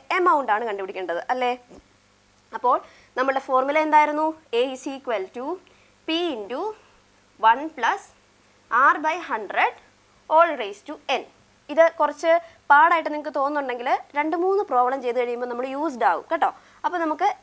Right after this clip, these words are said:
എഴുതി, എഴുതി, എഴുതി അങ്ങ് പഠിക്കണം. ഞാൻ മുമ്പേ പറഞ്ഞ പോലെ നിങ്ങൾ ആരും കേട്ടിരുന്ന് പഠിക്കരുത്. കേട്ടിരുന്ന് പഠിച്ചാൽ ഇപ്പം മാത്രം നിങ്ങൾക്ക് interesting ആയിട്ട് തോന്നും, പിന്നെ അത് മറന്നു പോകും. നിങ്ങൾ പേപ്പറിൽ എൻ്റെ ഒപ്പം ചെയ്ത് വരണം കേട്ടോ, എങ്കിലേ നിങ്ങൾക്കിത് തറോ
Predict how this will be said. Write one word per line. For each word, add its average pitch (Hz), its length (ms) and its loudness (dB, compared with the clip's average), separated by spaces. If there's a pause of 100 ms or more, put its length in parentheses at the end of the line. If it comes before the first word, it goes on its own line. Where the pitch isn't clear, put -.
(160)
എഴുതി, 294 260 0
എഴുതി, 339 180 -2
എഴുതി 330 160 -2
അങ്ങ് 349 160 -2
പഠിക്കണം. 220 380 -2
ഞാൻ 254 140 0
മുമ്പേ 262 280 -4
പറഞ്ഞ 269 240 -2
പോലെ 269 200 -2
നിങ്ങൾ 269 140 -2 (160)
ആരും 294 260 0
കേട്ടിരുന്ന് 277 500 -4
പഠിക്കരുത്. 226 400 -6 (380)
കേട്ടിരുന്ന് 262 400 -4
പഠിച്ചാൽ 262 360 -6
ഇപ്പം 339 240 -4 (120)
മാത്രം 302 380 0
നിങ്ങൾക്ക് 269 240 -6
interesting 240 420 -4
ആയിട്ട് 226 220 -4
തോന്നും, 226 260 -6 (280)
പിന്നെ 339 220 0
അത് 233 160 -2
മറന്നു 202 320 0
പോകും. 185 260 -4
നിങ്ങൾ 233 140 -2 (120)
പേപ്പറിൽ 220 440 -2
എൻ്റെ 247 200 -6
ഒപ്പം 294 200 -6 (100)
ചെയ്ത് 277 320 -2
വരണം 180 280 -4
കേട്ടോ, 262 180 0 (300)
എങ്കിലേ 339 280 4
നിങ്ങൾക്കിത് 285 400 -2 (240)
തറോ 254 160 6